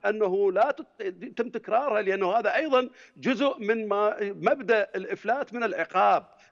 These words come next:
الذي فعلًا مشت عليه الحكومات المتعاقبة. يقتلون، يذبحون، يغيبون، يختطو-، يخط-، يخطفون الناس بدون مبررات شرعية. لذلك إذا بقت بهذا الشكل،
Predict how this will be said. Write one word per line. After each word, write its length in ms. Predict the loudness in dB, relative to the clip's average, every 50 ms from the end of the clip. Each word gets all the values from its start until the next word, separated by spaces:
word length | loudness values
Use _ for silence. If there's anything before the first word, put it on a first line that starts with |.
| -4
الذي 360 | -2 0 0 0 0 -2 -4 0
فعلًا 440 | 0 0 0 0 -4 -6 -6 -8 -12
مشت 360 | -8 -8 -6 -6 -4 -6 -4
عليه 280 | -2 -2 -2 0 0 -2
الحكومات 600 | -4 -4 -8 -8 -4 -4 -2 -2 -2 -4 -4 -6
المتعاقبة. 800 | -6 -6 -4 -4 -2 0 2 2 2 2 0 -4 -8 -8 -8 -10 -12 -14 -20 -16 _
يقتلون، 920 | -2 0 2 2 2 2 0 0 -4 -2 0 0 0 0 0 -2 -4 -6 -8 -12 _ _ _
يذبحون، 1080 | -6 0 4 6 6 6 6 4 2 0 2 0 -2 -2 -2 -6 -6 -6 -4 -4 -4 -2
يغيبون، 840 | 0 0 0 0 -2 -2 -4 -8 -8 -8 -6 -4 -4 -4 -4 -4 -8 -12 -14 _ -2
يختطو-، 420 | -2 0 0 -2 -2 -2 -2 2 2
يخط-، 380 | 2 2 0 -6 -10 -8 -2
يخطفون 500 | -2 -2 -2 -4 -10 -14 -10 -6 -4 -2
الناس 540 | -2 0 2 2 2 4 2 0 0 -4 -12 _ _ _ _
بدون 260 | 0 2 2 0 0 0 0 -2 -2 0 0
مبررات 480 | 0 0 2 0 2 0 0 0 -2
شرعية. 480 | -2 -4 -4 -2 -2 -2 0 0 0 0 -2 -10 -20 _
لذلك 460 | 0 2 4 4 4 4 2 2 2 0
إذا 300 | 0 2 0 0 -2 -2
بقت 340 | -4 -4 -4 -4 -4 -2
بهذا 240 | 0 0 0 0 0
الشكل، 560 | -2 -4 -4 -2 -2 -2 0 0 0 0 -2